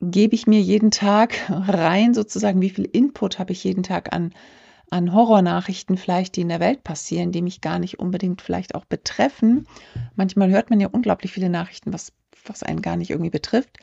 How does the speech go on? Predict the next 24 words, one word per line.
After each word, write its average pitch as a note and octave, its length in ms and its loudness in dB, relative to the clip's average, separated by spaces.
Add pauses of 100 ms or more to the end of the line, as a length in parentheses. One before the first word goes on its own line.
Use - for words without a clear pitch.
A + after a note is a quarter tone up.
(640)
Ähm, F#3+ 640 4 (600)
Social A3+ 340 2
Media A3+ 340 8
möchte G#3+ 240 4
ich - 140 -8
auch A3+ 100 2
nochmal G#3 320 4
wirklich, G3 420 -2
also F#3 160 -2
Handynutzung G3+ 840 4
überhaupt, G3+ 480 2
Mediennutzung G3+ 720 2
überhaupt, F#3+ 440 -2
Social G3 340 -4
Media F#3+ 260 0
vor - 180 -8
allen F#3 160 -2
Dingen F#3 160 2
so F3+ 100 -4
dieses G3 440 -6 (400)
Scrollen, G3 720 2
so - 120 -6
dieses - 540 -8 (460)
unreflektierte G3+ 1300 4